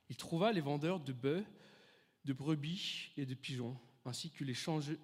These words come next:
les changeurs de monnaie installés dans le temple. Alors il fit un fouet avec des cordes et les chassa tous du temple, ainsi que les brebis et les bœufs.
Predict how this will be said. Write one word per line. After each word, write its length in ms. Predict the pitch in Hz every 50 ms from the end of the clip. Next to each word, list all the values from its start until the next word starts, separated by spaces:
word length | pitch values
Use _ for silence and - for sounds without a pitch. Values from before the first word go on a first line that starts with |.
| - -
les 120 | - 127 113
changeurs 360 | - 165 147 143 151 165 160
de 80 | 139 139
monnaie 300 | 131 135 135 135 147 -
installés 380 | 135 123 - - 131 127 135
dans 140 | 131 120 110
le 60 | 110
temple. 360 | 110 - 101 95 - - - - _ _ _ _ _ _ _ _ _ _ _ _ -
Alors 280 | 127 139 160 190 185 -
il 80 | 165 139
fit 300 | - - - 208 202 185
un 80 | 151
fouet 440 | 131 - - - - 165 165 190 254 - - - - - - _ _ -
avec 200 | 139 123 127 127
des 100 | 131 135
cordes 480 | 131 - 170 170 170 175 185 175 175 - - - -
et 80 | 156
les 100 | 131 127
chassa 360 | 120 - 160 139 - - 160 151
tous 360 | 131 - - 170 160 151 139
du 140 | 127 120 -
temple, 380 | - 110 98 - - - - - - _ _ _ _ _ _ _ _ _ _ _ _
ainsi 320 | 151 131 - - 202 185 -
que 100 | - 156
les 140 | 135 131
brebis 500 | 131 127 135 135 160 151 139 165 180 175 -
et 80 | 143 135
les 140 | 127 123 113
bœufs. 340 | 110 107 101 - - -